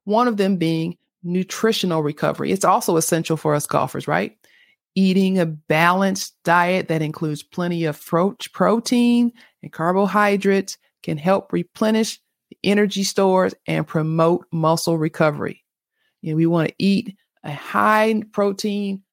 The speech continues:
good carbohydrate meal prior to practice and play. We want to develop those great habits, right? Snacking throughout the round. Have you ever noticed? This is one of the things I love watching when, um, when I'm watching professional golf.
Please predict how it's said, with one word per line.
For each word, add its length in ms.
good 340
carbohydrate 720
meal 460
prior 640
to 140
practice 460
and 120
play. 400
We 120
want 180
to 60
develop 340
those 200
great 220
habits, 360
right? 240
Snacking 580
throughout 500
the 100
round. 560
Have 140
you 100
ever 140
noticed? 440
This 160
is 140
one 120
of 20
the 100
things 220
I 160
love 260
watching 480
when, 220
um, 400
when 100
I'm 80
watching 420
professional 520
golf. 220